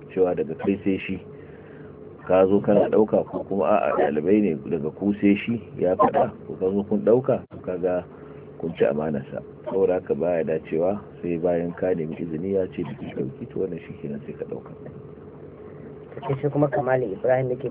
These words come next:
Speaker 2: cewa, "Dan Allah menene hukuncin mutum ya bar wasiya cewar idan ya mutu ya sadaukar da sassan jikinsa kamar zuciya ko koda ga wanda ba musulmi ba dan a cire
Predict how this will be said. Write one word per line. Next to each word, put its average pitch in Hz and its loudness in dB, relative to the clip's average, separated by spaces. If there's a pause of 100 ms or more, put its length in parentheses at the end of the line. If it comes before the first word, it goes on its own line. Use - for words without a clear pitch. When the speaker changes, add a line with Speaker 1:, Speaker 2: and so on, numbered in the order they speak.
Speaker 2:
cewa, 117 2
"Dan 113 -10
Allah 139 4
menene 127 0
hukuncin 117 -4 (480)
mutum 127 0
ya 110 4
bar 123 6
wasiya 117 4
cewar 117 0
idan 117 0
ya 123 -2
mutu 123 -4 (240)
ya 117 0
sadaukar - 4
da 240 8
sassan - -4
jikinsa 117 -8
kamar 113 -2 (160)
zuciya 120 -2 (320)
ko 123 -2
koda 139 8 (200)
ga - -4
wanda 127 4
ba 107 0
musulmi 107 -8
ba 123 2
dan 131 -4
a 113 -6
cire 104 -8